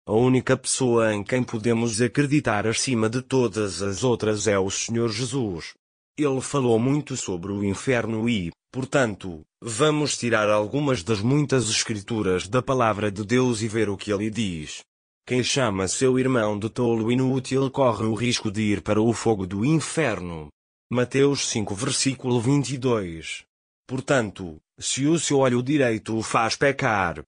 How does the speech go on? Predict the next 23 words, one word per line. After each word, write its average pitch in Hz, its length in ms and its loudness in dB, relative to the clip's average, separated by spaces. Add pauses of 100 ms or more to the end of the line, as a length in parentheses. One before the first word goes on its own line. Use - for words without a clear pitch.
(200)
tire-o 120 360 2
e 127 80 4
jogue-o 98 560 0
fora. 92 440 0 (380)
É 135 140 0
muito 131 400 0
melhor 143 420 4
perder 120 380 0
uma 120 180 2
parte 110 460 0
do 120 180 -2
seu - 220 -2
corpo 107 360 0
do 101 140 -8
que - 100 -14
ter 107 280 0
todo 123 280 -2
o 113 100 -2
seu 117 240 -2
corpo 104 380 -2
lançado 101 560 2
no 104 160 0
inferno. 90 760 -4